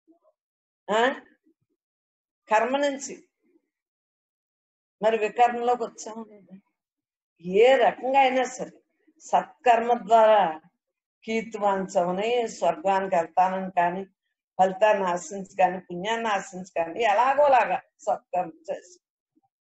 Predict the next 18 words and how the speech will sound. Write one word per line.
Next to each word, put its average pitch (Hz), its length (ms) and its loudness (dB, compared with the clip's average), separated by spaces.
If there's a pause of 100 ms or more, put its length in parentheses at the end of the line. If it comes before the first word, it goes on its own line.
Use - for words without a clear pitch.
(460)
అక్కడ 247 220 -2
నేను 262 340 0
చేస్తున్నాను 302 680 0
అని 285 220 -4
భావన 233 340 2
ఉంది 269 240 -4
కాబట్టి 269 460 0 (540)
పుణ్యం 269 280 -8
మన 285 140 -2
ఖాతాలో 262 580 2
జమ 208 240 -4
అయిపోతుంది. - 380 -18 (720)
మళ్ళీ 247 380 -2
పుణ్యం 277 340 -4
అనుభవించడానికి 277 720 -2
మళ్ళా 220 300 -4
జన్మ 180 320 -14 (1160)
చేసుకోండి. 196 520 -18